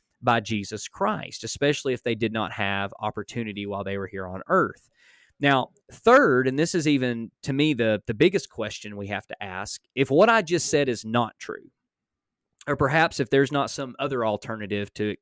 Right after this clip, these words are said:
understand this in such a way where it's not a works-based salvation, then what do we make of all the people, uh, who died in the Old Testament who did not know God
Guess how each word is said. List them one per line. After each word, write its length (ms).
understand 640
this 280
in 160
such 240
a 60
way 180
where 160
it's 180
not 260
a 60
works-based 760
salvation, 720
then 320
what 180
do 100
we 180
make 300
of 120
all 160
the 80
people, 640
uh, 280
who 160
died 280
in 80
the 120
Old 160
Testament 520
who 120
did 140
not 280
know 160
God 560